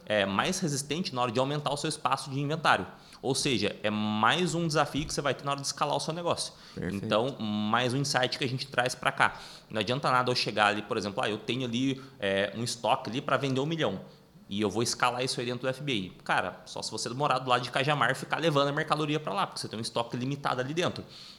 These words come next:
Speaker 1: Aí você tem um, esse espaço limitado que você tem, você precisa trabalhar de, com ele na melhor forma possível e a partir do momento que você tem ali uma nota,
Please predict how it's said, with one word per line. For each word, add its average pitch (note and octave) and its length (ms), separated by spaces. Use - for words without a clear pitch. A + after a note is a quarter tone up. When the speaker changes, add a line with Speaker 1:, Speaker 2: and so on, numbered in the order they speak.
Speaker 1:
Aí F#2+ 180
você G2 220
tem A2+ 140
um, G#2 340
esse C#3 220
espaço - 460
limitado A2 540
que A#2+ 100
você G#2+ 260
tem, G#2+ 340
você G2+ 280
precisa A2 460
trabalhar A2 400
de, G#2 160
com A#2 200
ele G2 380
na G#2 100
melhor A2 300
forma B2 340
possível A#2+ 640
e A2 100
a G#2 40
partir A#2 340
do D#3 60
momento E3 500
que - 100
você A2+ 260
tem B2 280
ali A2+ 420
uma G#2 180
nota, G#2 480